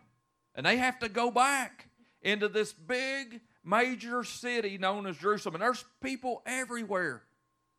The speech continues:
scared to death that they lost him. Scared to death of the stories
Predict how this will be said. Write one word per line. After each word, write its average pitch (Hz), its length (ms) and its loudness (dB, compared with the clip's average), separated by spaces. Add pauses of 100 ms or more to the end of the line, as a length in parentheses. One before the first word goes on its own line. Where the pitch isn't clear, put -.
(960)
scared 262 600 0
to 233 60 -12
death 170 560 -8 (1000)
that - 120 -10
they 127 100 -6
lost 143 400 -8
him. - 80 -16 (2750)
Scared 233 500 2
to 202 60 -4
death 190 380 0 (360)
of 151 120 -4
the 160 60 -4
stories 151 800 0